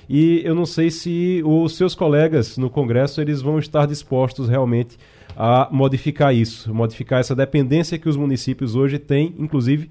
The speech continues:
deles próprios. Mas vamos ficar todo mundo aqui na esperança. Passando a Limpo conversou com o deputado federal Silvio Costa Filho. Olha, a Secretaria de Defesa Social,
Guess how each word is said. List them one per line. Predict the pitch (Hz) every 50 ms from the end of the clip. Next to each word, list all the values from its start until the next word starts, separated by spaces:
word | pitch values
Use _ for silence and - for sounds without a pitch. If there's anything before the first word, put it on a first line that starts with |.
| - -
deles | 123 131 151 151 180 -
próprios. | - - 160 135 - - - - - - - - - -
Mas | - 107 113 110
vamos | 131 156 151 -
ficar | 156 - 170 151
todo | - 214 208 185
mundo | 185 185 180
aqui | 165 151 - 165 151
na | 147 143
esperança. | 139 - - 135 120 120 147 170 151 - 175 165 - - - - -
Passando | - 139 - 160 151 151
a | 147
Limpo | 147 156 156
conversou | - 160 147 139 127 120 - 147 147
com | 143 143 143 139 135 131 127 123 123 -
o | 131 127 123
deputado | 127 127 - - 135 123 120
federal | - 135 117 117 117 120 117 113
Silvio | - 151 143 135 123
Costa | - 131 120 - - 98
Filho. | - - 175 185 170 165 156 - - _ _ _ -
Olha, | 147 123 123 127 135 135
a | 127
Secretaria | - 160 127 165 160 156 160 143 139 135
de | 123 123
Defesa | 113 117 107 - 120 113 113
Social, | 110 - 117 101 - - 110 113 135 143 127 98 80